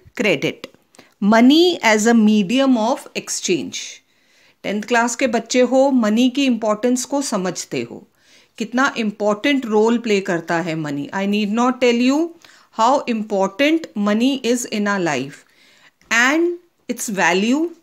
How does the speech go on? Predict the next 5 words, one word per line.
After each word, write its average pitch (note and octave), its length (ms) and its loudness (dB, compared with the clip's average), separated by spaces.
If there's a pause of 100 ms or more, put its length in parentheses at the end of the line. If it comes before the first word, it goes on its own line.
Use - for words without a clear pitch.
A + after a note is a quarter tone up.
(800)
as G#3+ 280 2
a D4+ 100 4
medium C4+ 560 2
of C4+ 260 -2
exchange C4 720 0